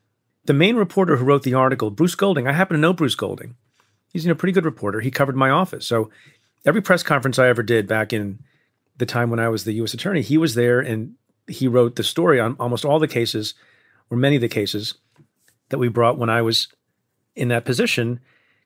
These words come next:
And he decided, it's not just that the, the paper didn't decide not to put his byline on the article. He did not put his byline on the article 'cause he had issues with the story.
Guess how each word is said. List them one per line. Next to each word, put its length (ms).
And 100
he 160
decided, 580
it's 120
not 100
just 160
that 80
the, 220
the 60
paper 260
didn't 160
decide 400
not 400
to 160
put 120
his 120
byline 340
on 80
the 120
article. 380
He 200
did 120
not 160
put 140
his 80
byline 300
on 60
the 80
article 340
'cause 140
he 80
had 240
issues 260
with 80
the 60
story. 280